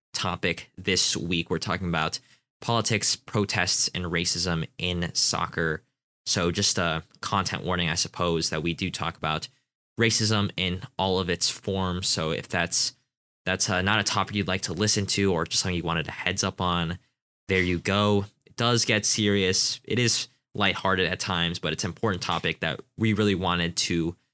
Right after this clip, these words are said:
to delve into. We just scratched the surface. We're going to talk about this topic many, many times in the future. So if we left anything out, which we for sure did, we will eventually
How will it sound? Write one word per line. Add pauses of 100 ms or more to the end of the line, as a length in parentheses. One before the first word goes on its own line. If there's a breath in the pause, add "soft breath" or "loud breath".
(160)
to
delve
into. (460)
We
just
scratched
the
surface. (220)
We're
going
to
talk
about
this
topic (300)
many,
many
times
in
the
future.
So
if
we
left (460 soft breath)
anything
out,
which
we
for
sure (240)
did, (840)
we
will
eventually